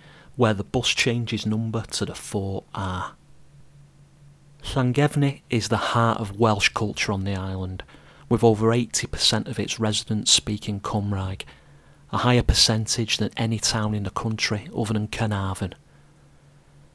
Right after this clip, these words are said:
A procession of people take the seats, including a man with a fuzzy beard studying the pages inside a red folder. "What's that you've got there?"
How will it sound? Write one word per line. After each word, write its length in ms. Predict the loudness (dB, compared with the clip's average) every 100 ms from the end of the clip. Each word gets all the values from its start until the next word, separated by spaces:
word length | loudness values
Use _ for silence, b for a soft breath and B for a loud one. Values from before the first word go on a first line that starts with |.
| -20 -6
A 100 | -4
procession 580 | 0 2 4 4 4 4
of 120 | 4
people 380 | 4 4 0 2
take 280 | 4 2 2
the 100 | 0
seats, 540 | 2 2 0 -2 -2 B B B B
including 560 | 0 4 6 8 6
a 60 | 6
man 260 | 6 4 4
with 100 | 0
a 60 |
fuzzy 420 | 0 2 4 4
beard 380 | 2 2 2 2
studying 540 | 0 2 2 2 2 2
the 60 |
pages 600 | 0 0 0 0 -2 -2
inside 580 | -2 0 0 0 -2 -2
a 80 | -2
red 300 | -2 -4 -6
folder. 540 | -4 -4 -2 -2 -4 -6 -20 b b b -20 0
"What's 280 | 2 6 10
that 360 | 10 10 10 10
you've 160 | 12
got 280 | 12 12 10
there?" 340 | 12 12 12